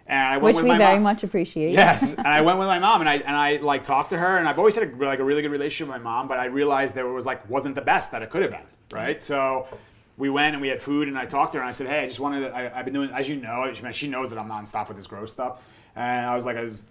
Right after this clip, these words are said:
Speaker 1: I was really observing and, um, assessing myself, and I realized that I had some resentment towards you. And she's like, "Oh, for what?"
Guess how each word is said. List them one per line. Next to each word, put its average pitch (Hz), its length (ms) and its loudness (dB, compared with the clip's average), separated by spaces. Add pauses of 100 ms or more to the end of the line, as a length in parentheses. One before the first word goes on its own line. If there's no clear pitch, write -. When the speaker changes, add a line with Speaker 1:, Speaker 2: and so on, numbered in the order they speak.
(120)
Speaker 1:
I 123 80 -4
was 117 160 -6
really 143 280 2
observing 131 600 -2
and, 117 240 -10
um, 104 400 -8
assessing 151 420 -2
myself, 107 460 -6
and 123 100 -8
I 113 40 -6
realized 127 600 0
that 120 140 -4
I 117 80 -4
had 127 300 -4
some 123 140 -10
resentment 120 500 -10
towards 135 260 -4
you. 92 120 -14
And 92 100 -18
she's 110 100 -14
like, 175 100 -10
"Oh, 190 100 -8
for 120 120 -12
what?" 147 340 -4